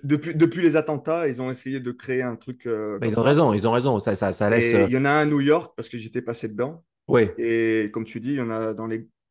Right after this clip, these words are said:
Speaker 1: grosses, grosses, euh, villes, euh, à risque.
Speaker 2: Exactement. Donc,
Speaker 1: Et
Speaker 2: euh,
Speaker 1: donc, voilà, je, je tenais quand même que tu le précises, parce que tu l'as
Speaker 2: Ouais.
Speaker 1: jamais raconté nulle part,
Speaker 2: Non,
Speaker 1: ça.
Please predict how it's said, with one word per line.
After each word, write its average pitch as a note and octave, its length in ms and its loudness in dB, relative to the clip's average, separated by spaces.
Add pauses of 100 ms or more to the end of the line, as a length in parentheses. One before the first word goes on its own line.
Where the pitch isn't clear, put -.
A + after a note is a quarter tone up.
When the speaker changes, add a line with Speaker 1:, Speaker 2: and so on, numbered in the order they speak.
(320)
Speaker 1:
grosses, A#2 400 -4
grosses, A#2+ 500 -2
euh, G#2+ 200 -2
villes, A#2 320 -2
euh, G#2 280 -4
à G#2 100 -10
risque. - 340 -14 (440)
Speaker 2:
Exactement. G#2 640 -2 (1160)
Donc, G#2+ 260 2 (360)
Speaker 1:
Et G2+ 60 8
Speaker 2:
euh, - 20 8
Speaker 1:
donc, G2 220 6
voilà, A#2 280 0
je, E3 180 -2
je D#3 120 -2
tenais F#3 240 0
quand E3+ 100 -2
même D#3 140 0
que D3+ 80 -6
tu D3 140 -8
le C3 60 -10
précises, C3+ 500 -6
parce - 160 -18
que A#2+ 40 -14
tu A2 140 -12
l'as A2 120 -4
Speaker 2:
Ouais. A2+ 80 4
Speaker 1:
jamais A2 100 2
raconté B2 360 -8
nulle A#2 200 -8
part, - 100 -8
Speaker 2:
Non, B2 80 0
Speaker 1:
ça. E3 300 -2